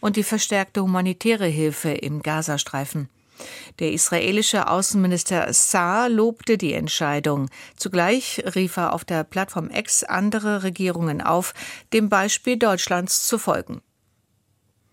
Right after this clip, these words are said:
Bundesfinanzminister Klingbeil hat China aufgefordert, deutschen Firmen einen besseren Zugang zum Finanzmarkt der Volksrepublik zu gewähren.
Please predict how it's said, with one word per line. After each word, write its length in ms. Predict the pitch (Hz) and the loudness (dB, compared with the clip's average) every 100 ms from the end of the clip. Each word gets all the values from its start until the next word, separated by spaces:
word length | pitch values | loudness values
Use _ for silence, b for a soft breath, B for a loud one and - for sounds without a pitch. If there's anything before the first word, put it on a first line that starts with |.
| B B B B B B | B B B B B B
Bundesfinanzminister 1000 | 247 269 285 - 247 247 - 233 240 240 | 2 4 2 4 2 4 4 4 4 2
Klingbeil 640 | 226 277 262 180 165 233 240 | 0 2 4 4 2 2 0
hat 100 | 226 | -2
China 460 | - 277 240 175 | -4 0 2 2
aufgefordert, 880 | - - 170 - 165 165 226 - - | -2 -4 -4 0 0 2 0 -2 0
deutschen 340 | 220 233 240 | 0 0 0
Firmen 400 | 220 196 185 196 | 0 2 2 2
einen 260 | 202 185 180 | 0 0 0
besseren 380 | 202 - 208 202 | 0 0 -2 -2
Zugang 600 | - - 240 214 185 180 | -2 -2 0 0 0 -2
zum 260 | - 185 | -2 -4
Finanzmarkt 800 | 170 175 170 170 - 170 147 - | -4 -2 -2 0 -2 -2 -4 -4
der 100 | 156 | -6
Volksrepublik 760 | - 151 - - 151 147 151 - | -4 -4 -4 -6 -6 -4 -6 -4
zu 140 | 165 | -4
gewähren. 500 | 180 151 147 147 147 | -4 0 0 0 -4